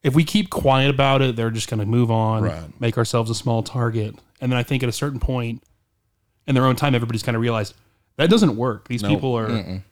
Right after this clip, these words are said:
Speaker 2: No.
Speaker 1: they're, they're gonna hate you regardless."
Speaker 3: Well, and it's, at the end of the day, from a marketing perspective, it's not your end user. It's not your target audience anyway.
Speaker 2: Yeah.
Speaker 3: So
Speaker 2: Yeah, who gives a shit
Speaker 3: a-,
Speaker 2: what they
Speaker 3: appeal
Speaker 2: think?
Speaker 3: to your target
Speaker 2: <laughs>
Speaker 3: audience.
Speaker 2: Well, I mean, this is, this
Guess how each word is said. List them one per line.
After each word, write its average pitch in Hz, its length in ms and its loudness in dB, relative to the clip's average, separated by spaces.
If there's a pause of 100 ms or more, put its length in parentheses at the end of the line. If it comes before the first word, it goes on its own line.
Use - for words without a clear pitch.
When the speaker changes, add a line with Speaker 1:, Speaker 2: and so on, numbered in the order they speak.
(140)
Speaker 2:
No. - 120 -10
Speaker 1:
they're, 135 120 2
they're 147 180 0
gonna 131 140 2
hate 165 200 2
you 165 100 0
regardless." 110 720 -6 (100)
Speaker 3:
Well, 160 140 -4
and 147 100 0
it's, 127 180 -4
at 127 140 -4
the 139 100 -2
end 143 80 -2
of 110 60 -2
the 95 60 -4
day, 117 300 -2
from 101 180 -6
a 90 60 -2
marketing 90 580 -4 (160)
perspective, 82 580 -8
it's - 260 -10 (240)
not 110 280 -6
your 95 180 -8
end 95 220 -4
user. 85 480 -4
It's 76 180 -12
not 104 240 -8
your 85 120 -10
target 85 380 -6
audience 80 440 -4
anyway. 98 380 -6
Speaker 2:
Yeah. - 80 -8
Speaker 3:
So 87 280 -6
Speaker 2:
Yeah, 71 140 -6
who 104 140 -6
gives 104 200 -4
a 90 60 -10
shit 104 180 -4
Speaker 3:
a-, 117 40 2
Speaker 2:
what 90 100 -4
they 113 80 0
Speaker 3:
appeal 123 280 0
Speaker 2:
think? 117 60 0
Speaker 3:
to 110 60 0
your 92 160 0
target 95 360 -2
Speaker 2:
<laughs> 85 120 -2
Speaker 3:
audience. - 420 -8 (240)
Speaker 2:
Well, 214 120 4
I 196 40 4
mean, 180 240 2 (960)
this 147 380 0
is, 127 340 -2 (680)
this - 520 -6